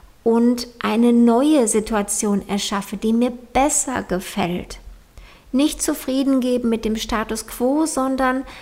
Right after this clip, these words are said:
bereit sein, zu neuen Ufern zu gelangen. Also wirklich sich darüber bewusst werden, was will ich denn wirklich?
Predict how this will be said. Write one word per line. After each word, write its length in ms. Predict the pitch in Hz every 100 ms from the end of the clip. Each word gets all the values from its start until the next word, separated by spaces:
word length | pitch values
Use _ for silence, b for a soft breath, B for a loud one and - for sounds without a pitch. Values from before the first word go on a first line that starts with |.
| B -
bereit 600 | 233 214 214 247 311 330
sein, 520 | - 302 302 311 311 - - - _ _ _ _ - - -
zu 220 | - 269
neuen 400 | 262 254 285 320
Ufern 500 | - 330 - 339 240
zu 200 | - 240
gelangen. 480 | 214 202 185 180 190
Also 320 | - 233 247
wirklich 480 | 254 277 285 311 - B B B B B - - - - -
sich 200 | 240 269
darüber 320 | 277 262 262
bewusst 520 | 240 240 247 381 -
werden, 280 | 240 233 240
was 200 | 240 247
will 140 | 247 269
ich 120 | 262
denn 300 | 247 247 233
wirklich? 640 | 285 359 - 185 190 -